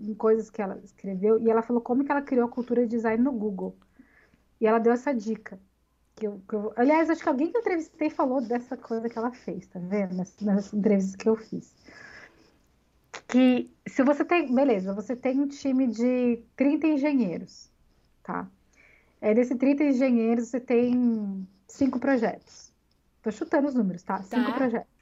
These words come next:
Speaker 1: tá? E aí você, só que aí te dá um time só três pessoas.
Speaker 2: Uhum.
Speaker 1: E aí o que eles querem que você faça, que essas três pessoas façam projetos pro, pro, façam cinco projetos pros trinta engenheiros.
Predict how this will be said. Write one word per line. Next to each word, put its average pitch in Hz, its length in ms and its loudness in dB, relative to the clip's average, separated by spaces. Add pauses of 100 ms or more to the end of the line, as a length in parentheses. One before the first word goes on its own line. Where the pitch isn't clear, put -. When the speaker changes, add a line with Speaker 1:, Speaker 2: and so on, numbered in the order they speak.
(260)
Speaker 1:
tá? 202 240 -4 (640)
E 285 120 4
aí 302 280 2
você, 311 840 -2 (1000)
só 285 160 0
que 285 120 -2
aí 302 100 2
te 294 160 -8
dá 247 180 2
um 285 140 -2
time 277 280 -4
só 277 180 -4
três 269 260 -4
pessoas. 202 500 -8 (380)
Speaker 2:
Uhum. 220 480 -10 (640)
Speaker 1:
E 254 80 -2
aí 269 200 6
o 285 40 -2
que 302 80 -2
eles 277 160 -2
querem 262 320 0
que 254 100 -8
você 240 300 -6
faça, 240 520 -2
que 240 120 -6
essas 233 240 -10
três 247 260 0
pessoas 233 380 -4
façam 226 200 -4 (340)
projetos 220 360 -2
pro, 226 160 -6
pro, - 320 -10 (160)
façam 214 400 0
cinco 247 320 0
projetos 240 460 2
pros 240 160 -8
trinta 233 220 -2
engenheiros. 233 580 -2